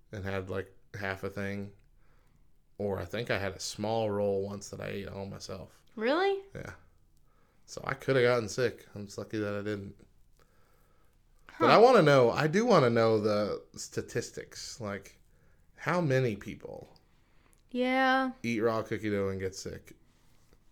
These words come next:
Speaker 1: 'Cause I feel like that's gonna change whether or not someone's gonna do it. If it's
Speaker 2: You know
Speaker 1: one, if it's one in a hundred, one in a thousand, like, okay, that's not gonna be smart.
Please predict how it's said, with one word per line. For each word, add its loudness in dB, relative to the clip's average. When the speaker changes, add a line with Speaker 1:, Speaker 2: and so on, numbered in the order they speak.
Speaker 1:
'Cause -4
I 4
feel 8
like 6
that's 2
gonna 0
change -4
whether 2
or -4
not -4
someone's -6
gonna -6
do -8
it. -10
If 2
it's 10
Speaker 2:
You 8
know 12
Speaker 1:
one, 0
if 8
it's 8
one 10
in 8
a 8
hundred, 8
one 8
in 6
a 4
thousand, 6
like, 4
okay, 6
that's -2
not -2
gonna -2
be -4
smart. -12